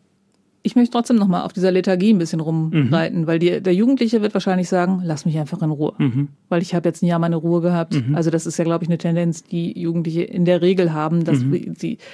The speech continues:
Speaker 1: alles von sich wegschieben, was Anspruch
Speaker 2: Mhm.
Speaker 1: ist, weil sie so viel Zeit brauchen, um ihren eigenen Kopf neu
Speaker 2: Ja.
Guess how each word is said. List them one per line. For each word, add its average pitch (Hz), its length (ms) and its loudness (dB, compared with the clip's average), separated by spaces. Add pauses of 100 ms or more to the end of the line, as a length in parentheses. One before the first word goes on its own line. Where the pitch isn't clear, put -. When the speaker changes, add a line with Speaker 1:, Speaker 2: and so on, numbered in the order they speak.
(560)
Speaker 1:
alles 180 300 0
von 175 120 0
sich 165 140 0
wegschieben, 175 500 0
was 165 140 -4
Anspruch 185 440 -2
Speaker 2:
Mhm. 139 100 2
Speaker 1:
ist, 175 200 0
weil 175 140 0
sie 175 380 0
so 202 180 0
viel 254 140 0
Zeit 196 240 -2
brauchen, 196 280 0
um 180 140 -2
ihren 175 320 0
eigenen 175 400 0
Kopf 226 300 -2
neu 165 320 0 (320)
Speaker 2:
Ja. 151 220 -4